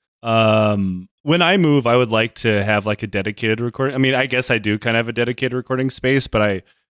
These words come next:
because of my apartment, I cannot have, like, a soundproof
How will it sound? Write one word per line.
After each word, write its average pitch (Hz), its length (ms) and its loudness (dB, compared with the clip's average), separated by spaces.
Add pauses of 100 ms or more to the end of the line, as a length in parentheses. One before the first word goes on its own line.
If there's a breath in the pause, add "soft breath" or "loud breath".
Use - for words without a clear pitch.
(160)
because 147 380 0
of 131 140 2
my 123 140 4
apartment, 107 500 0
I 104 120 -2
cannot 113 360 0
have, 104 340 0
like, 95 400 -6 (260)
a 98 80 -16
soundproof - 1600 -8